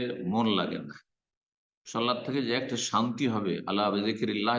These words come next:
তাতমাইনুল কুলুব, মনের শান্তি হয়। শান্তি কেন হচ্ছে না? সিয়াম পালন করছে, তারপরেও শান্তি হচ্ছে না। দান খেরাত করে শান্তি হচ্ছে না। হ্যাঁ, ইবাদতবন্দি করে এক কথায় যে সা-, ইবাদতের যে মজা, হালাওয়াতুল ঈমান,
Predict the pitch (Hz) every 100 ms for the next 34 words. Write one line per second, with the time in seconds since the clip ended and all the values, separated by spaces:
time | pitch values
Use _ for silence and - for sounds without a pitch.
0 | 117 117 113 110 110 110 - 117 117 -
1 | - 95 107 101 - 98 101 107 - -
2 | _ _ - 87 87 - 101 85 87 -
3 | - _ _ _ _ _ _ _ _ _
4 | _ _ _ _ _ _ - 127 131 135
5 | 135 127 123 123 120 101 - 90 - 135
6 | - 120 110 - 87 87 87 87 - 73
7 | 73 73 - _ _ - 95 123 127 131
8 | 127 120 - 107 104 98 101 104 92 87
9 | - 76 - - _ _ _ _ - 90
10 | 92 80 - - _ _ _ 160 165 156
11 | 151 151 147 147 135 135 120 123 117 104
12 | - 87 101 104 113 110 117 104 110 107
13 | 98 - 107 110 110 117 110 107 98